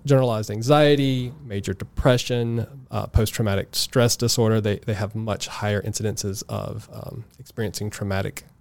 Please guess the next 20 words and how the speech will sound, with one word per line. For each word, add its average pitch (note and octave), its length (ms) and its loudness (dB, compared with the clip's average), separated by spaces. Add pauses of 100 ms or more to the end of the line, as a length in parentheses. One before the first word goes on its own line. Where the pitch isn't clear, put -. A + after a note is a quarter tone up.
(140)
um, G2 320 -8
events A2 480 -2
in C#3+ 60 4
their C#3 120 6
lives, C3+ 480 0 (640)
um, G#2+ 480 2
much B2 320 -2
higher A2 360 -6
incidences G#2+ 720 -6
of, G2+ 720 -4
uh, - 180 -8
substance A2+ 540 0
use B2 180 2
disorders, A#2+ 720 4
including G2+ 440 -2
alcohol, G#2+ 680 2 (880)
um, G2+ 340 0 (400)
much C3 240 0
higher, A2 640 -2
um, A2+ 480 -12